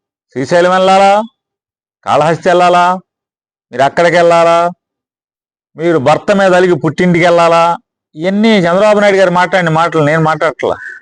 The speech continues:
మీరు ఎక్కడికైనా వెళ్ళొచ్చు, మీ ఇష్టం వచ్చిన చోట వెళ్ళొచ్చు. కాలక్షేపానికి కూతురింటికి వెళ్ళాలంటే కూతురింటికి వెళ్ళొచ్చు,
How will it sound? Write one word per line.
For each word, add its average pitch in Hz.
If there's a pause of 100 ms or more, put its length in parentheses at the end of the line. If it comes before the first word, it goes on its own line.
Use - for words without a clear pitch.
(520)
మీరు 175
ఎక్కడికైనా 220
వెళ్ళొచ్చు, 208 (240)
మీ 147
ఇష్టం 190
వచ్చిన 190
చోట 185
వెళ్ళొచ్చు. 175 (880)
కాలక్షేపానికి 202 (1200)
కూతురింటికి 190
వెళ్ళాలంటే 202
కూతురింటికి 208
వెళ్ళొచ్చు, 220